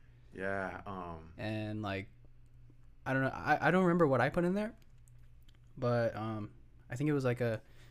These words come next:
Speaker 2: a W W E, like, figurine, like, action figure.
Speaker 1: Mm-hmm.
Speaker 2: And I remember, like, we had looked, tried look-, getting it back. We couldn't find it, dude.
Speaker 1: Well, I remember we had, like, I thi-, I think we had two,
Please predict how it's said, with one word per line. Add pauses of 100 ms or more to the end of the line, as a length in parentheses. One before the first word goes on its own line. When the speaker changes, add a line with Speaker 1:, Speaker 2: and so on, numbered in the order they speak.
(160)
Speaker 2:
a
W
W
E,
like,
figurine, (120)
like,
action
figure. (320)
Speaker 1:
Mm-hmm. (1000)
Speaker 2:
And
I
remember,
like,
we
had
looked,
tried
look-,
getting
it
back. (960)
We
couldn't
find
it,
dude. (1040)
Speaker 1:
Well,
I
remember
we
had,
like,
I
thi-,
I
think
we
had
two,